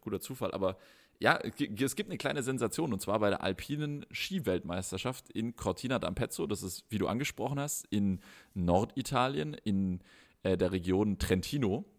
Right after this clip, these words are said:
tatsächlich. Es gibt ja, äh, viele kennen ja, äh, die Region Südtirol oder das Land Südtirol,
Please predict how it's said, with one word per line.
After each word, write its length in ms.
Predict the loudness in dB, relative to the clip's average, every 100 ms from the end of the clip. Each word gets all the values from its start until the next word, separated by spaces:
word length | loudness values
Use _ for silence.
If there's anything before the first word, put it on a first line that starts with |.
| -10
tatsächlich. 380 | -8 -2 0 0
Es 120 | -2
gibt 180 | -4 0
ja, 280 | 0 2
äh, 220 | 0 0 -2
viele 260 | 2 2 2
kennen 300 | -2 -2 0
ja, 300 | 2 2 0 -4 -14 -20 -8
äh, 320 | -2 0 0
die 100 | -2
Region 440 | -2 0 2 4 2
Südtirol 640 | 0 2 4 6 6 2 -8 _ _ _ _ _ _ -4
oder 180 | 2 2
das 120 | 2
Land 240 | 2 0
Südtirol, 480 | 0 0 0 2 2